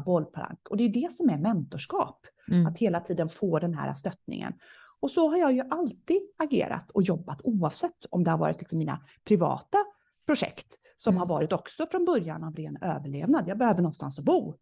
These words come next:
Speaker 1: Eh, Stockholm är extremt dyrt och väldigt svårt. Så att, och jag har inte råd att köpa mig någonting liksom, som är high level. Så jag får börja från botten och så får jag renovera och fixa och sen så får man liksom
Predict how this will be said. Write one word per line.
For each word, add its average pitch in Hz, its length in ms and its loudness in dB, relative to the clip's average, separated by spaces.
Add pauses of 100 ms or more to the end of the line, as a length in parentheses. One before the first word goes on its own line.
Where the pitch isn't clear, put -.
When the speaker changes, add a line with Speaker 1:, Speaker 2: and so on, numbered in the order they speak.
(420)
Speaker 1:
Eh, 175 260 -4
Stockholm 208 560 -2
är 156 220 -4
extremt 185 800 -2
dyrt 139 360 -6
och - 300 -8
väldigt 160 400 0
svårt. - 420 -6
Så - 100 -4
att, - 220 -10
och 180 140 -2
jag 151 180 0
har 254 140 0
inte 208 200 0
råd 156 220 0
att 156 60 0
köpa 156 280 -2
mig 151 120 -2
någonting 139 500 -4 (300)
liksom, 151 440 -2 (500)
som 165 220 4
är 131 180 0 (420)
high 143 200 2
level. 131 380 0
Så - 140 -4
jag - 120 -2
får 392 140 -4
börja 226 260 4
från 233 180 2
botten - 440 -4
och - 80 -10
så 180 100 -4
får 302 200 -2
jag 220 220 0
renovera 220 540 2
och - 160 -12
fixa - 440 -6
och 170 140 -4
sen - 120 -8
så - 140 -8
får - 180 -8
man 156 180 2
liksom - 380 -8